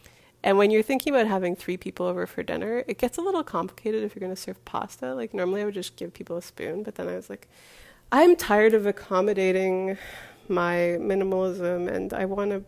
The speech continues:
entertain people." So I went on Amazon and I ordered an actual full set of cutlery for forty-six dollars, and it felt so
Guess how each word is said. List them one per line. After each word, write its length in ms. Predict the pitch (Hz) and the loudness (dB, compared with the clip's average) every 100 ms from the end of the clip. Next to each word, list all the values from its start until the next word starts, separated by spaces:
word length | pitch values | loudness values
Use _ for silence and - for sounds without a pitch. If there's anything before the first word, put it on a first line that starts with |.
| - | -6
entertain 500 | 190 185 180 185 180 | -6 -4 -6 -6 -6
people." 440 | - - - - | -8 -6 -4 -4
So 240 | - - 196 | -6 -6 -2
I 80 | |
went 140 | 196 254 | 2 2
on 120 | 254 | 2
Amazon 480 | 196 185 180 185 185 | 2 0 -2 -4 -4
and 100 | 190 | -6
I 80 | - | -2
ordered 240 | 190 190 185 | 0 0 -2
an 100 | - | 0
actual 380 | - - - 180 | -2 -2 -4 -6
full 340 | - - - | -6 -4 -4
set 220 | - - | -4 -4
of 140 | - - | -6 -6
cutlery 420 | - - - - | -8 -8 -8 -10
for 160 | - - | -10 -12
forty-six 600 | - 202 190 202 - - | -6 -4 -4 -8 -10 -8
dollars, 460 | 180 - - - | -6 -4 -6 -6
and 120 | 185 196 | -4 -4
it 80 | |
felt 260 | 190 180 175 | -2 -6 -6
so 480 | - 214 214 208 | 0 2 2 2